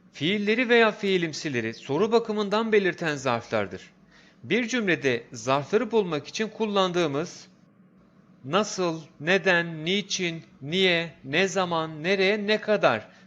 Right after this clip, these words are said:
cümle içerisinde yer aldıklarında soru zarfı olur.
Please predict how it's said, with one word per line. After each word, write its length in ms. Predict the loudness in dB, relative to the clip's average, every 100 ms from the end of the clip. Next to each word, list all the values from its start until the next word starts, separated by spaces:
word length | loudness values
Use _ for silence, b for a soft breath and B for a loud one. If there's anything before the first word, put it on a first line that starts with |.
| B
cümle 320 | -8 -4 0 0
içerisinde 540 | 0 -2 -2 0 4
yer 220 | 4 6
aldıklarında 640 | 4 4 0 0 0 0 -2
soru 280 | 2 2 4
zarfı 360 | 2 2 0
olur. 200 | -2 -2